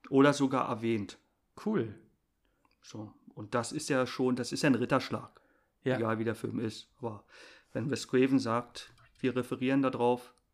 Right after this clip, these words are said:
Speaker 1: dann ist das eine coole Sache. Ja. Ähm, willst du noch was sagen zur Verfügbarkeit?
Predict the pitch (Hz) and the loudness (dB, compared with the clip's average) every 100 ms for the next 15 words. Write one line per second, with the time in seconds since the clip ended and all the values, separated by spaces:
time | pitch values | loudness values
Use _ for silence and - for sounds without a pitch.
0 | _ _ _ _ - 120 113 131 - 120 | _ _ _ _ -16 -10 -6 -4 -4 -6
1 | 131 117 113 110 104 - _ _ _ _ | -6 -8 -8 -10 -10 -14 _ _ _ _
2 | _ _ _ _ _ _ _ - 135 107 | _ _ _ _ _ _ _ -6 -4 -6
3 | - _ _ _ 143 131 135 135 - - | -14 _ _ _ 0 2 2 0 -8 -20
4 | - - 131 - 180 175 143 - 143 147 | -10 -6 -6 -4 -4 -2 -6 -6 -4 -4
5 | 147 - 135 123 117 113 - 247 - 254 | -6 -6 -4 -4 -6 -12 -10 -10 -10 -14
6 | 110 101 - | -10 -10 -14